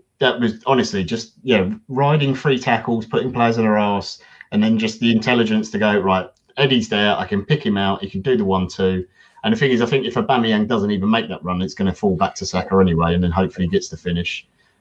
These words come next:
But, I mean, it's, it's good for Saka 'cause it just builds his confidence even more. I think it's good for Eddie as well, 'cause although he's obviously been doing well in the Europa League, in the Premier League, he really hasn't put in any performances.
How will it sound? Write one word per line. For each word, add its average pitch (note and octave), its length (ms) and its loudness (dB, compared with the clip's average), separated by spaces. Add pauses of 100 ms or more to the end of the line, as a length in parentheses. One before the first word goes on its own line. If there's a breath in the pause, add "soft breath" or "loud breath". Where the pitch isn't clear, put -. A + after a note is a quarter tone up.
(160 soft breath)
But, G2 360 -2
I G#2+ 80 2
mean, A#2+ 280 4
it's, B2 420 0 (420)
it's A#2 200 0
good D#3+ 200 2
for C#3 440 0 (340)
Saka A#2 480 2
'cause G#2+ 180 -6
it G#2+ 60 0
just - 220 -4
builds G#2 180 2
his F#2+ 100 -2
confidence G2+ 460 -2
even F#2+ 180 -2
more. G2 220 2
I - 40 -4
think G#3+ 180 0
it's - 100 -6
good A2+ 180 -2
for G2+ 220 0
Eddie F#2+ 240 2
as E2+ 120 -2
well, F#2+ 300 2
'cause F#2 500 -4
although G2+ 240 0
he's G#2 120 2
obviously F#2+ 300 -2 (100)
been F#2+ 140 0
doing G2 180 2
well F#2 100 0
in F2+ 80 0
the F2+ 60 0
Europa F#2+ 340 0
League, E2 340 -4 (540 soft breath)
in G2 80 2
the G2 80 2
Premier G#2+ 280 2
League, F#2+ 160 2
he G#2 180 0
really G2+ 260 2
hasn't F#2 360 0
put F#2 160 -2
in G2+ 100 0
any F#2 180 0
performances. E2+ 880 -4